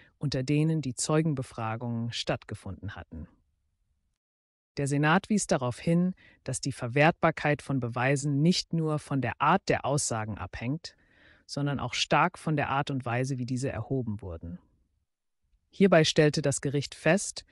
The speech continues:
dass erzwungene oder unter Druck erhaltene Aussagen nicht als belastbar gelten können. Diese punktuelle Differenzierung zwischen freiwilligen und erzwungenen Aussagen soll die Rechte der Angeklagten wahren und eine Verzerrung der Wahrheit vermeiden.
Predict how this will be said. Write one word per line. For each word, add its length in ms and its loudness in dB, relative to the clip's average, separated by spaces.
dass 180 -6
erzwungene 600 2
oder 240 -2
unter 240 -2
Druck 300 0
erhaltene 600 0
Aussagen 680 0
nicht 340 2
als 160 -2
belastbar 640 -4
gelten 340 -4
können. 380 -12
Diese 200 2
punktuelle 680 4
Differenzierung 880 2
zwischen 320 -2
freiwilligen 800 2
und 180 -4
erzwungenen 580 2
Aussagen 640 -2
soll 200 0
die 120 -2
Rechte 340 0
der 160 0
Angeklagten 720 -4
wahren 500 0
und 340 -2
eine 160 -4
Verzerrung 720 -4
der 180 -4
Wahrheit 360 -6
vermeiden. 600 -8